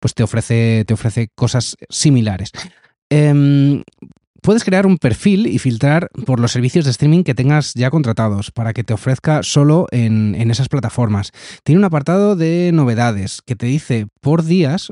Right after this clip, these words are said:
ojo, por días, los estrenos que ha habido <laughs> en cada plataforma. Te sale una especie de línea del tiempo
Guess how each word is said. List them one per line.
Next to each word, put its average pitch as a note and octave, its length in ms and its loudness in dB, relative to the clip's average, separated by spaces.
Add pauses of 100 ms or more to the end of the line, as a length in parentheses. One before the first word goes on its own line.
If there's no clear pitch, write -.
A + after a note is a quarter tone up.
ojo, - 260 -2
por C#3 220 0
días, D#3 260 0
los C3 180 2
estrenos C#3+ 340 -2
que C#3 60 -2
ha - 20 0
habido C3+ 240 2
<laughs> E2 40 -10
en C3+ 80 0
cada A#2+ 200 -4
plataforma. A2+ 560 -4 (300)
Te - 100 -12
sale B2+ 80 0
una B2+ 80 2
especie B2+ 280 -2
de A#2 120 0
línea A#2 220 0
del A2+ 100 -2
tiempo A2+ 320 -2